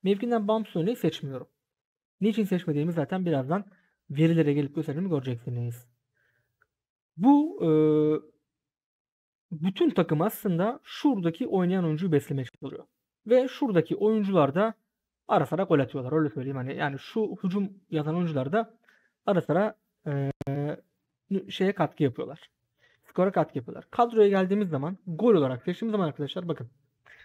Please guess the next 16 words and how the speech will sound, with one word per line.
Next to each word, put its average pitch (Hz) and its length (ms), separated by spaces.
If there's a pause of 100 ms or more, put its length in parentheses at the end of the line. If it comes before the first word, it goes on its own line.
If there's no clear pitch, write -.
(340)
Mauro 226 340
Icardi. 135 460
Şöyle 226 240
bakalım 233 280
Icardi'ye. 143 600 (760)
Raporlar, 196 480
form. 147 360
Nerede 240 220
oynamış 160 280
bu 139 60
adam? 226 260
Bu 226 100
adam 196 180
yaratıcı 170 320
forvet 160 240
oynamış. - 400